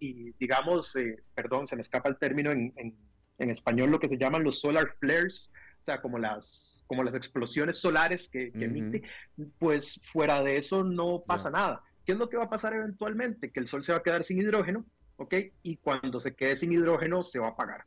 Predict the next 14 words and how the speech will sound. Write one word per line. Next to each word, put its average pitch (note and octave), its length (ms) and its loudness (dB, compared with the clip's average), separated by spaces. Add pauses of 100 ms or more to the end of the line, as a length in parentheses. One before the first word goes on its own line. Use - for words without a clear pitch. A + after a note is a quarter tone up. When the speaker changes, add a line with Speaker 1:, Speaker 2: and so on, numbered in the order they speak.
(360)
Speaker 1:
O - 60 -20
sea, A2+ 280 -6
digamos, C3 540 2
versión D3 300 2
sobre D3 200 4
sim-, B2+ 260 -4 (100)
simplificada. A#2 640 -4 (200)
Se - 160 2
le C3+ 120 8
va C#3 60 6
a D3 40 2
acabar D#3 320 4
su D3 160 -6
combustible. A#2+ 680 -6